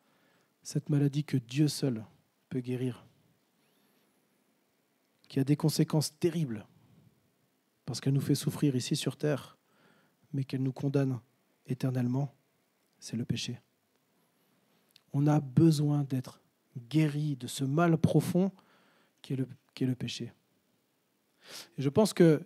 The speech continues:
Jésus, il guérit les foules ici, il prend soin des gens en les guérissant. Et, euh, on voit dans la suite du Nouveau Testament que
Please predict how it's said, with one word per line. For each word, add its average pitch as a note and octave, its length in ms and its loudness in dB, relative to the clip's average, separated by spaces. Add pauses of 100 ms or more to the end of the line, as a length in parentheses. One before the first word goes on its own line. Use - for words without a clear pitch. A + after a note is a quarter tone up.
Jésus, D3+ 320 4
il E3 60 2
guérit D#3 280 4
les D3+ 120 0
foules G3 260 2
ici, F#3+ 280 -2
il F3 60 0
prend E3 200 -2
soin F3 260 0
des D#3 120 0
gens E3+ 180 2
en - 20 4
les D3 100 2
guérissant. D3 520 2 (1200)
Et, C#3 120 -2
euh, C3 100 -2
on C3 140 4
voit D3+ 220 8
dans C3+ 360 -2
la C#3 80 -4
suite D3+ 220 0
du D3+ 100 4
Nouveau D#3 200 8
Testament E3 520 6
que C#3+ 440 2